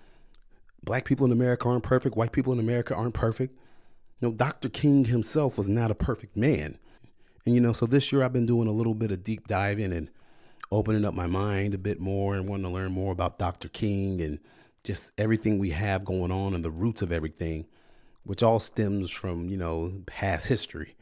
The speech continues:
But as I was reading and learning more about Doctor King, I started reading more about some of the issues he was having as a man and as a human being on this earth, struggling with his humanity.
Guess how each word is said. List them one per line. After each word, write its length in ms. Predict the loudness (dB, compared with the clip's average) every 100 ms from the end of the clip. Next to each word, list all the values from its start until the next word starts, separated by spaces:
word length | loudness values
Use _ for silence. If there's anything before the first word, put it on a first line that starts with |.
| -20 -20 -10
But 140 | -2 0
as 240 | 0 2
I 80 | 2
was 220 | 2 2
reading 340 | 2 4 4 2
and 100 | 2
learning 220 | 0 0
more 140 | 0
about 220 | 0 0
Doctor 260 | -2 -4 -8
King, 400 | -6 -4 -2 -6 -12 -20 _ _ -20 _ -4
I 300 | -2 -2 -4 -14
started 380 | -2 2 6 6
reading 300 | 6 6 6
more 180 | 6
about 400 | 4 4 4 2 -10 -20 -20 -4
some 220 | 2 2
of 100 | 2
the 80 | -4
issues 320 | 0 0 0
he 160 | 0
was 140 | 0 0
having 360 | 0 0 -2
as 160 | -4 -4
a 60 | -2
man 380 | 0 0 0 0
and 120 | -2
as 120 | -2
a 40 | -4
human 340 | -2 -2 0
being 380 | 0 0 0 -4 -10 -20 -6
on 60 | -4
this 160 | 0 0
earth, 160 | 0
struggling 500 | -4 0 0 -2 -10 -12 -20 -20 -4
with 120 | -4 -2
his 160 | -2
humanity. 640 | 0 2 2 0 -2 -12